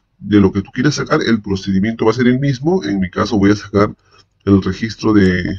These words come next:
personas jurídicas, una copia literal certificada de una empresa, y aquí simplemente lo que hago es seleccionar esta opción que dice certificado literal de persona jurídica. Bien,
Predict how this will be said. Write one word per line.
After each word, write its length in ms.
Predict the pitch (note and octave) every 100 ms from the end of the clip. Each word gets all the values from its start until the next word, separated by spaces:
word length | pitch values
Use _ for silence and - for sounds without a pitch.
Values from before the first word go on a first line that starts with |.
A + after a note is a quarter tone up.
| - -
personas 360 | F2+ - A#2 A#2+
jurídicas, 600 | B2+ A#2 A2+ A#2+ - G#2
una 160 | G2
copia 220 | G2+ G2+
literal 280 | F#2+ F#2+ F#2+
certificada 600 | F#2 - - - - G#2+
de 80 | A2
una 140 | B2
empresa, 540 | C#3 D#3+ D#3 C#3 F#3+ D4+ - - - - _
y 160 | E3+ F#3+
aquí 220 | G#3 -
simplemente 460 | D3 C#3+ B2 A#2 B2
lo 140 | A2
que 80 | F#2+
hago 180 | G2+ A2+
es 240 | - - _ -
seleccionar 540 | - F#2+ F#2+ - F2+
esta 160 | G2+ B2+
opción 280 | A2 D#3+ C3
que 120 | G2+
dice 340 | G2 G2 G#2+ - _ - _ _
certificado 760 | - G#2+ F#2 G2+ G2+ - G2 G#2
literal 420 | G#2 G2 F2 F#2
de 100 | G2
persona 400 | - - F2 F2+
jurídica. 600 | - G#2 G#2 F2 - - _ -
Bien, 320 | A2 E3+ A#3